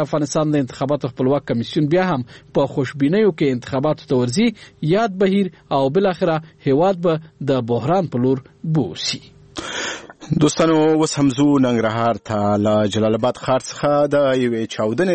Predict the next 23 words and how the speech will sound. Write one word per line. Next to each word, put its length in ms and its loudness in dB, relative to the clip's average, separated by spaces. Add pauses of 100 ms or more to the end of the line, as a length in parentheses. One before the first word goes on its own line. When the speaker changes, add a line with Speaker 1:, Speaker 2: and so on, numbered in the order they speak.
Speaker 2:
رپورټ 320 -2
ورکړل 480 -2
شوی 280 2
دی. 100 2 (640)
د 100 2
ازادۍ 300 0
راډیو 360 2
خبریال 600 0
شاه 120 -2
محمود 280 2
شینواری 420 2
را 160 0
سره 120 0
په 360 -2
تماس 320 2
کې 160 -2
دی. 180 4
شینواری 400 2
صاحب، 180 0
نور 160 2
به 140 0
له 100 2
تا 80 2